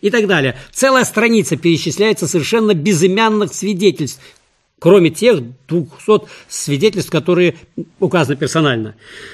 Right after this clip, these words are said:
На странице двести восемьдесят восемь Солженицын описывает тринадцать леденящих кровь истории, пишет Бушин. В девяти случаях нет ни одного имени, нет ни одной даты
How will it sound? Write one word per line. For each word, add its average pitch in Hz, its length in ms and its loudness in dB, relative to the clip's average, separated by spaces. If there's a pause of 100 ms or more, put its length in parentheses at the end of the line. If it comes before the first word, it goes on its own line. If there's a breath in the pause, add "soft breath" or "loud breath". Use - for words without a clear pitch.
(120 loud breath)
На 175 140 2
странице 208 540 0
двести 147 500 0
восемьдесят 165 380 -2
восемь 190 340 0 (320 loud breath)
Солженицын 185 720 -2
описывает 185 680 -2
тринадцать 208 720 0
леденящих 208 880 -4 (180 loud breath)
кровь 185 340 0
истории, 175 440 0
пишет 139 300 -6
Бушин. 117 380 -8 (300 soft breath)
В 117 100 -16
девяти 220 800 -4
случаях 180 420 -2
нет 208 280 -4
ни 233 160 -2
одного 240 340 0
имени, 185 480 2
нет 226 300 -2
ни 240 80 -2
одной 233 240 -6
даты 147 520 -6